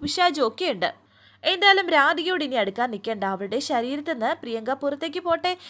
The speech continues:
എന്നിട്ട് അടുത്ത വിളിക്കലും സ്നേഹം കാണിക്കലും ഒക്കെ മതിയെന്ന്" പറയുന്നുണ്ട്. "അമ്മയ്ക്കൊന്നും പറ്റാതിരിക്കാനാ ഞങ്ങളിത് പറയുന്നത്. അമ്മ ഒന്ന് സൂക്ഷിക്കണമെന്ന്" കൽപ്പന പറഞ്ഞു കൊടുക്കുന്നുണ്ട്. ആകെ പേടിച്ചിരിക്കുകയാണ് പത്മിനി.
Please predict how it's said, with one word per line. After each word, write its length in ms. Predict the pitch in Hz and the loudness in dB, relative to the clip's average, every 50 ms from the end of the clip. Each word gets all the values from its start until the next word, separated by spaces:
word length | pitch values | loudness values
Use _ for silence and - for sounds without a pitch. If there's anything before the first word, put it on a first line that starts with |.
| - - - | -20 -8 -4
എന്നിട്ട് 440 | - 403 415 403 403 403 285 262 - - | -2 -2 -2 -2 -2 0 0 0 2 0
അടുത്ത 240 | 240 240 226 - 320 | 0 -2 -2 -2 -2
വിളിക്കലും 500 | 285 247 226 226 226 269 254 247 262 339 | 0 0 0 0 0 -2 -2 -2 -2 -6
സ്നേഹം 360 | - - 294 277 339 359 349 339 | -8 -6 -4 -4 -4 -4 -2 0
കാണിക്കലും 500 | 311 254 240 247 240 294 294 277 226 208 | 0 0 0 0 0 0 0 0 0 -2
ഒക്കെ 180 | 214 - 349 | -4 -4 -6
മതിയെന്ന്" 420 | 339 285 254 196 196 185 170 214 330 339 | -2 0 0 0 0 -2 -2 -2 0 2
പറയുന്നുണ്ട്. 500 | 403 294 202 185 185 175 175 170 - - - _ _ _ - - - - - - - _ | 2 2 2 0 -4 -6 -4 -6 -6 -6 -6 _ _ _ -20 -20 -20 -20 -20 -20 -6 _
"അമ്മയ്ക്കൊന്നും 460 | - 349 359 403 392 - 381 359 381 359 | 0 0 2 0 0 0 -2 -2 2 2
പറ്റാതിരിക്കാനാ 680 | 277 254 - 269 302 294 294 277 - 311 294 254 254 262 | 2 4 4 2 0 0 -2 -4 0 0 2 2 2 2
ഞങ്ങളിത് 420 | 269 285 294 320 359 370 349 370 370 | 2 -2 -2 -2 -2 -2 -2 -2 0
പറയുന്നത്. 500 | 339 262 - 294 202 208 226 214 196 - - - - - - - - - | 0 0 2 0 -2 -4 -4 -4 -4 -4 -6 -10 -20 -20 -20 -16 -2 -2
അമ്മ 280 | 330 349 359 392 392 | -2 2 4 4 4
ഒന്ന് 220 | - - 370 370 381 | 4 4 0 -4 -4
സൂക്ഷിക്കണമെന്ന്" 840 | - - 269 240 247 - - 339 - 381 381 349 294 254 220 220 240 - 359 | -2 -2 -2 -2 -2 -4 -6 -6 -4 -2 -2 -2 -2 -4 -6 -8 -6 -2 -2
കൽപ്പന 340 | 359 370 370 - 339 277 - 240 | -2 -2 0 0 -2 0 0 0
പറഞ്ഞു 280 | 208 185 185 233 285 | 0 0 0 0 0
കൊടുക്കുന്നുണ്ട്. 480 | 285 233 - - 240 226 220 185 175 180 - | 0 0 0 -2 -4 -6 -6 -4 -4 -4 -4
ആകെ 280 | - 196 190 190 226 294 | -2 -4 -4 -4 -4 -6
പേടിച്ചിരിക്കുകയാണ് 1000 | 302 - 247 190 185 180 202 254 - 359 302 294 294 311 320 302 339 330 294 285 | -4 -4 -4 -4 -2 -4 -4 -4 -4 -4 -6 -6 -6 -6 -6 -2 -2 -2 -2 -2
പത്മിനി. 500 | 302 294 262 196 - - 190 202 220 - | -2 -4 -4 -4 -4 -8 -12 -12 -12 -12